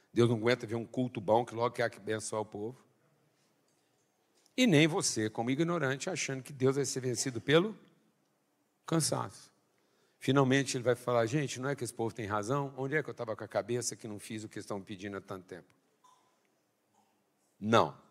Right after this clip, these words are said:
Ele diz assim: agora presta atenção, porque isso aqui é um abrir e fechar de olhos.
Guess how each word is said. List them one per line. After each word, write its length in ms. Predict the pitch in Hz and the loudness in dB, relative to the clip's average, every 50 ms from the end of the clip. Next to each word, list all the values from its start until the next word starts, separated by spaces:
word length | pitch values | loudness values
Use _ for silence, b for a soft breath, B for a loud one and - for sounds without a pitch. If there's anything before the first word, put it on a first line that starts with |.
| b b b b b b b b | b b b b b b b b
Ele 160 | - 160 165 | 6 6 6
diz 120 | 165 170 165 | 6 2 0
assim: 180 | 147 - 120 | 0 0 0
agora 220 | 110 104 127 165 160 | 0 2 4 4 4
presta 420 | - - 165 170 185 180 170 180 | 4 2 4 6 6 6 4 2
atenção, 440 | 165 - 156 151 135 - 147 143 135 | -4 -4 -2 -2 0 0 0 0 0
porque 140 | 139 - 139 | 0 -2 -2
isso 140 | 123 - | -2 -2
aqui 160 | 131 - - 135 | -4 -2 0 0
é 40 | |
um 100 | 143 131 | 0 2
abrir 340 | 131 123 104 104 123 127 127 | 0 0 0 0 -2 0 -2
e 40 | 135 | -2
fechar 460 | 127 - 127 117 - - 120 113 117 | -4 -6 -6 -6 -4 -4 -2 -2 -2
de 100 | 110 120 | -2 0
olhos. 260 | 120 113 101 92 87 | 0 0 0 0 -2